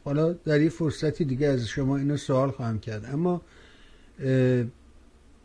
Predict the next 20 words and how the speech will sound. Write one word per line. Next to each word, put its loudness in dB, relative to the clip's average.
این 12
بامزه 6
است. -2
رئیسی 4
به 2
دولت 2
قطر 2
گفته: 0
«ما 2
آماده 4
ایم 4
برای 2
پذیرایی 2
از 0
مهمانان 0
جام 4
جهانی، 2
بازی‌های 2
جام 0
جهانی.» 0